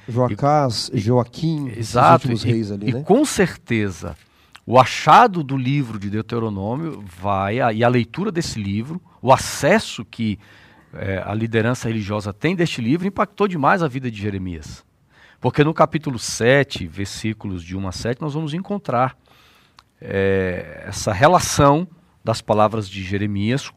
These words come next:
Speaker 1: com aquilo que nós encontramos no livro de Deuteronômio, especificamente no capítulo vinte e quatro de Deuteronômio, vers-, verso dezessete. Eu vou fazer o seguinte: eu vou ler Deuteronômio vinte e quatro, dezessete,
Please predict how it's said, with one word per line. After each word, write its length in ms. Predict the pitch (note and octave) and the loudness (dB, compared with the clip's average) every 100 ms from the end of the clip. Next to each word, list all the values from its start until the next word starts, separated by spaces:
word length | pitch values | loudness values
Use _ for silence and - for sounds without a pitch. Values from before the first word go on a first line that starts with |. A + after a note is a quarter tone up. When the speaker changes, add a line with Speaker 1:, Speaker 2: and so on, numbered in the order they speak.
| _ | _
Speaker 1:
com 220 | D#3 D#3+ | 0 2
aquilo 260 | E3 D3+ D3 | 2 0 -6
que 120 | - | -4
nós 180 | C#3+ C#3 | -6 -4
encontramos 680 | C#3+ D3 D3 A2+ A#2+ B2 B2 | -6 -6 -6 -4 -4 -6 -8
no 100 | D3 | -6
livro 380 | A#2 A2 G#2+ A#2 | -4 -4 -6 -8
de 100 | A#2+ | -8
Deuteronômio, 920 | A2 A#2 - C#3 D#3+ A2 A2+ F#2+ D2+ - _ _ | -6 -6 -6 -6 -6 -4 -4 -6 -10 -16 _ _
especificamente 760 | - A#2+ - C3 - A#2+ B2+ D#3+ | -6 -4 -4 -2 0 2 0 -4
no 60 | |
capítulo 420 | D3 D3+ D#3+ D#3+ | -4 -4 -4 -6
vinte 160 | B2 D3 | -4 -6
e 40 | |
quatro 380 | - A2 B2+ - | -4 -2 -2 -2
de 160 | A2 A2 - | -10 -14 -10
Deuteronômio, 580 | A#2 C3+ C3 A2+ A2 A#2+ | -6 -4 -4 -6 -6 -6
vers-, 260 | B2 B2 - | -6 -8 -8
verso 280 | G2+ A#2 - | -6 -6 -6
dezessete. 460 | C3+ E3+ G2+ F#2 - - - - | -6 -4 -4 -4 -8 -20 -20 -8
Eu 60 | B2+ | -4
vou 80 | F3 | 0
fazer 160 | G3+ | 0
o 60 | G#3+ | 0
seguinte: 360 | - C3 G#2+ | -4 -4 -2
eu 60 | C3 | -2
vou 120 | E3 | 2
ler 160 | F#3+ D3+ | 2 2
Deuteronômio 580 | C3 B2+ A#2+ A2 G#2+ F#2 | 2 -2 -2 -2 -4 -6
vinte 160 | G2 | -8
e 40 | - | -8
quatro, 400 | - F2+ - F2 | -4 -4 -6 -14
dezessete, 720 | E2 F2 - D#3 C#3 - | -14 -10 -2 2 2 0